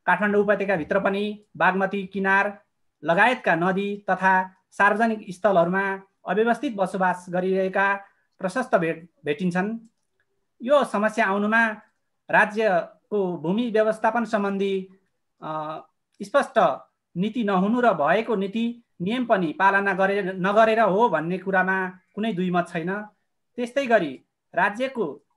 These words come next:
सेवा सुविधाबाट वञ्चित भूमिहीन जोता किसानहरूको लागि कृषि भूमिको अभाव छ। भूमिको दिगो व्यवस्थापन हुन सकेको छैन। अहिले नेपाल सरकारले समृद्ध नेपाल सुखी नेपाली, म,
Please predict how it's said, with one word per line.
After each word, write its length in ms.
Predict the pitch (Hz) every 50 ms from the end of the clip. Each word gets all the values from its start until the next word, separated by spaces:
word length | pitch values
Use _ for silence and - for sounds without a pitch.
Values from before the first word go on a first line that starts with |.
| _
सेवा 300 | _ _ - 214 240 254
सुविधाबाट 560 | 226 - - 202 220 214 247 247 247 254 247 240
वञ्चित 420 | 196 170 185 196 190 220 247 208
भूमिहीन 600 | 165 151 156 165 170 180 202 214 220 233 226 - _ _ _ _
जोता 360 | 156 156 196 190 202 202 202 202
किसानहरूको 640 | 202 214 185 - 226 240 233 202 202 196 190 202
लागि 480 | 190 180 180 175 190 202 208 214 208 _ _ _ _ _ _
कृषि 240 | 247 226 - - 262
भूमिको 360 | 202 185 180 214 233 - 226
अभाव 300 | 185 165 170 180 190 185 -
छ। 80 | - 202 214 226 226 - _ _ _ _ _ _ _ _ _ _ _
भूमिको 360 | 139 165 202 269 285 - 277
दिगो 240 | 185 170 208 208 247
व्यवस्थापन 760 | 202 214 208 220 214 214 - 220 214 214 226 220 226 220 214 _ _ _ _ _ _
हुन 240 | 147 165 196 214 202
सकेको 420 | 185 - 202 196 202 233 233 226 196
छैन। 260 | - 196 185 190 208 220 233 233 - _ _ _ _ _ _ _ _ _
अहिले 320 | 196 202 220 233 233 208 165
नेपाल 300 | 165 185 190 220 226 214
सरकारले 640 | 220 220 196 196 - 220 233 226 208 170 139 117 - _ _ _ _ _ _ -
समृद्ध 320 | 214 226 240 262 269 247
नेपाल 400 | 247 208 208 208 220 214 220 220
सुखी 300 | 208 - 226 214 - 220
नेपाली, 480 | 196 196 190 202 190 196 202 214 226 226 165
म, 300 | 156 175 175 165 -